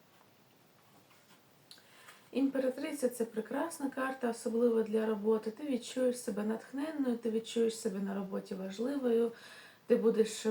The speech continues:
працювати для того, щоб, е, заробити грошенят, щоб порадувати своїх близьких, е, якимись новорічними подарунками і так далі. Тут однозначно ключове слово ізобіліє,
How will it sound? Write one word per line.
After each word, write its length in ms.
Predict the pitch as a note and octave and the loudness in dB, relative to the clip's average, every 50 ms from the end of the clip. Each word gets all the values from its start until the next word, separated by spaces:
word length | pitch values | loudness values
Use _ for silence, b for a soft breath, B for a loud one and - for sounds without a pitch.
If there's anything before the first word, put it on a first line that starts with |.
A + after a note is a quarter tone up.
| G#3+ | -2
працювати 920 | - G#3 G3+ G3+ - - A3+ G#3 G3 G#3+ G#3+ G#3 G#3 G#3 - G#3+ G#3 G3+ - B B B B B | -2 -4 -6 -6 -4 0 0 0 2 2 0 0 0 0 -2 -2 -2 -2 -4 B B B B B
для 180 | - G3 G3 G3+ | -10 -6 -6 -6
того, 320 | G3+ - G#3+ G#3 G3 G3+ | -4 -2 -2 -2 -2 -2
щоб, 280 | F#3 - - - G#3 F#3+ - - - | -6 -6 -6 -6 -6 -6 -6 -8 -8
е, 280 | F#3+ F#3+ F#3+ F#3 F#3 F#3 F#3 - - B B B B B - | -6 -4 -4 -4 -4 -6 -6 -8 -12 B B B B B -4
заробити 480 | F#3+ G#3+ G#3+ G#3+ G3 G#3+ A3 - G#3+ | -2 0 0 0 0 0 -2 -2 -4
грошенят, 640 | G3 G#3+ G3+ F#3+ - - G#3+ G#3 G#3+ G#3 G3+ - - | -6 -6 -6 -6 -6 -2 0 0 0 0 -2 -4 -6
щоб 140 | - G#3 | -8 -10
порадувати 680 | - - G3+ G3 G3+ G3 G3+ F3+ G3+ F#3+ G3 F#3+ - G3 | -8 -6 -4 -2 -2 -2 -2 -2 -2 -4 -4 -6 -8 -10
своїх 360 | F3+ - - G3+ G3 G3 G3 F#3+ | -12 -10 -6 -4 -4 -4 -4 -4
близьких, 800 | F3+ F#3+ G3+ G3+ F#3+ - - - C#4 D#4 F4+ F#4+ F#4+ - - | -4 -4 -4 -6 -6 -10 -12 -8 -4 -4 -2 -4 -4 -4 0
е, 80 | B3 B3 | 2 2
якимись 500 | A3+ A3 G#3+ - A3+ A3 A3 G#3+ - - | 2 2 0 0 0 -2 -2 -2 -2 -2
новорічними 720 | A3 G#3 G#3 G#3+ G#3+ G#3+ G#3+ G#3+ - - A3 G#3 G3 F#3+ F3+ | -2 0 2 2 0 0 -2 -4 -4 -4 -2 -2 -2 -4 -6
подарунками 840 | - G3 F3 F#3 G3 G#3 A#3+ C#4+ E4+ F4 D#4+ D4+ - A#3 A3 G#3+ G3 | -6 -8 -6 -4 -4 -4 -2 -2 -4 -4 -4 -4 -2 -2 0 0 -2
і 20 | F#3 | -4
так 260 | - - F3 E3+ F3 | -4 -6 -6 -6 -4
далі. 640 | E3+ G#3 B3+ D#4+ E4+ E4 D4+ C#4 C4+ C4 B3+ B3+ B3 B B B B B B B B B B B B B B B - - F3 - | -4 -4 -2 -2 0 0 0 -2 -2 -2 -4 -6 -8 B B B B B B B B B B B B B B B -16 -14 -14 -8
Тут 220 | - - C#4+ C#4 C4 | -6 -4 -4 -2 0
однозначно 840 | A#3+ B3 B3 B3 - - C#4 C#4 D4+ D4 - - B3 A#3+ A#3+ A3 - - | 2 2 2 2 0 -2 -2 -2 -2 -2 -2 0 0 0 0 0 -4 -8
ключове 500 | - - A3+ A#3 A#3 - - B3 C4 C4+ | -6 -2 -2 0 0 0 0 0 0 0
слово 340 | C4 - - B3+ B3 A3+ A3+ | -2 -2 2 2 2 2 2
ізобіліє, 1000 | G#3+ - G3+ A3 G#3+ G#3+ A3+ G#3+ F#3 F3+ F#3 F3+ F3+ F3 F3 G3+ A#3 C4 D#4 E4+ | 0 -2 -2 -2 2 4 4 4 4 0 -4 -4 -4 -2 -2 -2 -2 -2 -2 -6